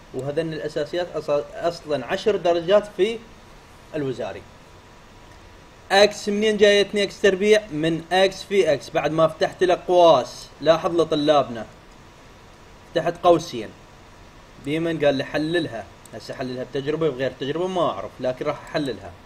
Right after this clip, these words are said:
اخذها بالتجربه. تمام؟ بالمربع الكامل ما تجي، لان لازم ال-، الحد الاول جايني من رقم مضروب نفسه، والحد الأخ-، الاخير ايضا جايني من رقم مضروب نفسه.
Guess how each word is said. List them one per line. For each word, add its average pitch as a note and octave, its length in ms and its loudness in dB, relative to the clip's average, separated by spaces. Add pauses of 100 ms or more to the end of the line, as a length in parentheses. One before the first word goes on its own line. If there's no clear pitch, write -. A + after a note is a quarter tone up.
(1120)
اخذها D3 340 -2
بالتجربه. A2+ 600 -4 (400)
تمام؟ C3+ 320 -2 (840)
بالمربع C#3+ 440 -2
الكامل D#3+ 320 0
ما F3+ 160 -2
تجي، G2+ 280 -12 (760)
لان B2+ 180 -8
لازم C3+ 380 -4
ال-، C3+ 580 -4 (180)
الحد E3 340 -6
الاول F3 480 -2 (520)
جايني D#3 300 4
من D3 100 -4
رقم D#3 320 -2
مضروب C#3 280 -2
نفسه، C3+ 400 -6 (140)
والحد D#3+ 480 -6
الأخ-، D#3+ 220 -2
الاخير D#3 680 -4
ايضا D#3+ 220 2
جايني C#3 280 -2
من B2+ 100 -8
رقم F3 180 -10
مضروب C3 280 -6
نفسه. G3 300 -4